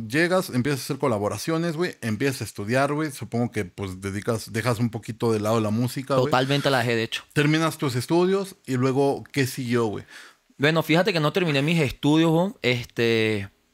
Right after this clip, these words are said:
Speaker 2: algo que no le recomiendo a, a la mayoría de la gente, a menos que tengan una intuición, háganlo. Eh, no está,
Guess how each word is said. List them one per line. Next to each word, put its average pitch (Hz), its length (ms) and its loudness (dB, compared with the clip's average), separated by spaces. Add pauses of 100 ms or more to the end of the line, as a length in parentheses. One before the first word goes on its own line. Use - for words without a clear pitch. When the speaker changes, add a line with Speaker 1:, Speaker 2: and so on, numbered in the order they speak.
(120)
Speaker 2:
algo 143 220 4
que 151 80 0
no 127 100 0
le 127 100 0
recomiendo 123 600 0
a, 110 220 2
a - 140 -6
la 110 80 0
mayoría 110 220 0
de 123 60 2
la 120 60 -2
gente, 135 200 -2
a 131 40 2
menos 120 140 -2
que 139 60 -2
tengan 120 220 0
una 139 100 4
intuición, 131 560 0 (320)
háganlo. 143 680 2 (480)
Eh, 120 220 2
no 117 160 2
está, 127 960 2